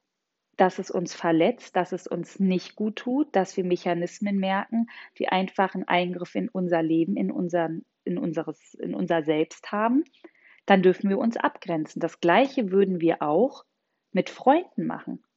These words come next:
Da würden wir genau das Gleiche machen. Und es wird immer so ein bisschen gesagt, „Ja, was sind ja unsere Eltern?“ Nein, das sind auch zwei Menschen. Das sind unsere Eltern, aber wir sind ja jetzt keine Kinder mehr.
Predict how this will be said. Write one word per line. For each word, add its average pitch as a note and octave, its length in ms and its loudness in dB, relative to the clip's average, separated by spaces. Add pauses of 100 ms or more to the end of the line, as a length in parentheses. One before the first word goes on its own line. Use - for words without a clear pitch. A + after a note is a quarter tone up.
(640)
Da A#3+ 120 8
würden D4 240 8
wir C4 100 6
genau C4 340 6
das D4 220 0
Gleiche B3+ 380 6
machen. D#3+ 260 -4
Und - 100 -2
es G#3 160 -4
wird A#3+ 140 0
immer B3+ 260 4
so A#3+ 60 2
ein A#3 60 4
bisschen A#3+ 320 0
gesagt, G#3+ 340 0
„Ja, A#3 320 -2 (340)
was G#3 180 2
sind A3+ 160 2
ja G#3+ 100 4
unsere F#3 340 -2
Eltern?“ B3 480 2 (120)
Nein, C#4 400 2 (440)
das A#3 220 2
sind C4+ 240 2
auch D4 340 6
zwei G3 400 4
Menschen. E3+ 600 -4
Das G3 240 2
sind D#4+ 240 2
unsere G3 420 0
Eltern, F3+ 360 2
aber G3 240 4
wir G3 100 4
sind A#3+ 220 0
ja A3 80 4
jetzt G#3 240 4
keine F#3+ 260 -2
Kinder C#4 380 2
mehr. D#3 180 -4